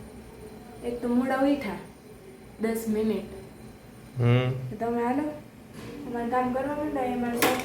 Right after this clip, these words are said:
Speaker 1: થઈ ગયું રેડી. તમારે ટિફિન ભરી દો, કારણ કે આજે તો ફરાળી વસ્તુ લઈ જવાની, એટલે રોટલી બોટલી ને ઉપાધિ છે ને.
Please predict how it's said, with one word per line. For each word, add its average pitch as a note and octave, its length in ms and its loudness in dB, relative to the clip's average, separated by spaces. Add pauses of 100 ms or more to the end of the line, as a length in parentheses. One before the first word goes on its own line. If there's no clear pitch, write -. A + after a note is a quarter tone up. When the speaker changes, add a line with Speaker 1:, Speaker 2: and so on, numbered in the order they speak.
Speaker 1:
થઈ C#4 120 -2
ગયું C4+ 200 -2
રેડી. C#4 280 0 (200)
તમારે A#3+ 260 -2
ટિફિન B3 360 0
ભરી B3 140 2
દો, C#4 220 0
કારણ A#3 180 -4
કે A3+ 80 -2
આજે A#3+ 240 2
તો A3 160 2 (200)
ફરાળી A#3+ 260 0
વસ્તુ A#3+ 300 0
લઈ A#3+ 260 4
જવાની, A#3+ 340 2
એટલે G3+ 220 -4
રોટલી A3 280 0
બોટલી G#3 340 0
ને G3 120 2
ઉપાધિ G3+ 360 0
છે G#3 140 -4
ને. A3+ 200 0